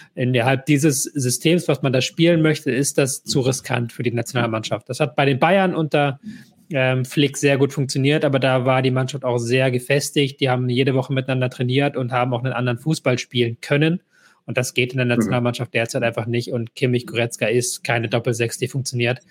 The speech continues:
Speaker 1: Du brauchst da einen echten Sechser in der Abwehr, beziehungsweise vor der Abwehr.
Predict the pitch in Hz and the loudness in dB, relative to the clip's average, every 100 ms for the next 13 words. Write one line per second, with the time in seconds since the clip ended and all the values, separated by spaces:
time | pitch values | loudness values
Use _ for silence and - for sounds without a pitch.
0 | - - - 120 131 135 147 - 131 131 | -20 -8 -4 0 4 4 2 2 2 2
1 | 127 135 135 135 - 135 117 127 127 - | 0 0 0 -2 -4 -4 -2 -2 -2 -2
2 | 107 98 _ _ 185 120 113 107 - 117 | -2 -6 _ _ -10 -4 -2 -2 -4 -6
3 | 107 _ _ _ _ 131 120 131 117 - | -6 _ _ _ _ -4 0 0 0 0
4 | 127 123 104 101 110 | 2 2 0 -2 -6